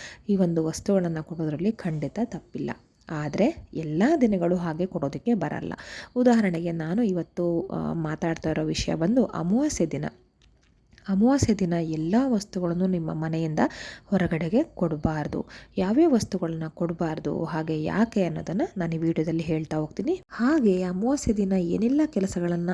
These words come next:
ಅಪ್ಪಿತಪ್ಪಿಯೂ ಕೂಡ ಮಾಡ್ಬಾರ್ದು ಅನ್ನೋದನ್ನ ಕೂಡ ನಾನು ಈ ವಿಡಿಯೋದಲ್ಲಿ ತಿಳಿಸ್ತೀನಿ. ವಿಡಿಯೋನ ಎಲ್ಲೂ ಕೂಡ ಸ್ಕಿಪ್ ಮಾಡ್ದೆ ಕೊನೆ ತನಕ ಪೂರ್ತಿಯಾಗಿ ನೋಡ್ತಾ ಹೋಗಿ.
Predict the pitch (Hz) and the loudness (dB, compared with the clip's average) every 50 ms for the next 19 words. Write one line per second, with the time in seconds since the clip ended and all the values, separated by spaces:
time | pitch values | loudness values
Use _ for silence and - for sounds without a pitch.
0 | - - 160 - _ - 247 247 - 208 196 - 190 180 175 175 - 170 170 160 | -4 -4 -8 -6 _ 0 0 0 0 -2 -2 0 0 0 0 2 0 0 0 0
1 | 165 165 156 156 185 240 277 254 190 185 170 165 160 - 160 165 160 - - - | -2 -4 -2 2 4 4 4 4 2 2 0 0 -2 -4 -6 -8 -8 -10 -14 -20
2 | - - - - 170 170 175 160 - 165 156 156 151 - 294 349 349 262 214 202 | -20 -12 -8 -6 -4 -2 -2 -2 -4 -4 -4 -4 0 4 6 6 6 6 4 2
3 | 196 185 170 170 165 165 160 160 160 170 151 160 165 208 339 427 - 214 165 160 | 0 -2 -2 -2 -2 -2 -2 -2 -4 -4 -4 -4 -2 0 0 0 0 -2 -2 -2
4 | 156 - - - 165 214 349 466 - - - - 220 311 359 302 220 190 180 180 | -4 -6 -8 -8 -6 -4 -4 -6 -8 -8 -2 4 6 6 6 6 6 2 2 0
5 | 180 - - - 175 185 226 320 330 - 185 170 170 170 - - - 165 - - | -2 -4 -4 -4 0 2 2 2 2 2 0 -2 -2 -4 -6 -8 -10 -10 -10 -8
6 | 165 165 180 233 330 320 285 285 - - - _ _ - 240 240 233 220 - 170 | -8 -6 -2 0 0 0 0 -2 -6 -14 -20 _ _ -4 -2 0 0 0 -2 -4
7 | 160 147 - 254 269 - - 170 170 160 - - - 165 165 165 208 320 403 370 | -6 -4 -4 -4 -4 -2 0 0 0 0 -2 -4 -6 -6 -2 0 0 2 2 4
8 | 269 185 - - - - - - 76 - - - | 2 2 0 -2 -8 -10 -8 -10 -10 -10 -12 -16